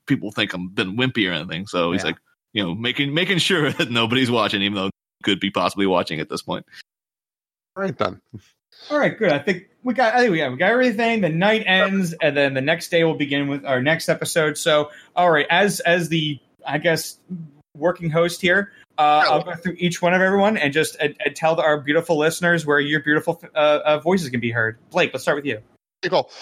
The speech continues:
Speaker 3: Um, you can hear me every Friday on the Blake and Sal Show. Actually, I say Thursday and Friday. I keep forgetting I added a Thursday wrestling show. So Thursday and Friday on the Blake and Sal Show. Um, D five, the Mighty Ducks, is currently on hiatus,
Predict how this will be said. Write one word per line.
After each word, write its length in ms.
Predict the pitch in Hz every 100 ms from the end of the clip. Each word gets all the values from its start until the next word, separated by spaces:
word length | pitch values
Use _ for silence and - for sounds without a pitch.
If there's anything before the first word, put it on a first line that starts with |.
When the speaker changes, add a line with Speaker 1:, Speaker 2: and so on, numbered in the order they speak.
| -
Speaker 3:
Um, 380 | - 165 160 160
you 100 | 165
can 100 | 208
hear 140 | 180 190
me 120 | 185
every 180 | 151 151
Friday 380 | 156 156 170 170 _
on 300 | - 135 135
the 80 | 135
Blake 200 | 135 147
and 80 | 120
Sal 160 | 143 135
Show. 140 | 165 -
Actually, 200 | - 156
I 40 |
say 180 | 151 123 -
Thursday 340 | 175 - 151
and 120 | 135 120
Friday. 240 | 127 107
I 40 |
keep 160 | 107 147
forgetting 260 | 139 135 123
I 40 |
added 220 | 135 131
a 60 | 127
Thursday 380 | 131 135 120 123
wrestling 380 | 135 127 98
show. 140 | 101 -
So 160 | 113
Thursday 360 | 123 185 220 185
and 100 | 160
Friday 280 | 156 139 139 - - - -
on 200 | 160 175
the 80 |
Blake 220 | 147 170 156
and 100 | 139
Sal 200 | 143 131
Show. 300 | - 131 123 - - -
Um, 460 | 139 139 131 127 131 127
D 140 | 185
five, 280 | 165 185 175
the 80 | 165
Mighty 180 | 170 160
Ducks, 320 | 170 190 -
is 100 | 123
currently 360 | - 135 135
on 140 | 135 131
hiatus, 600 | 123 123 151 220 -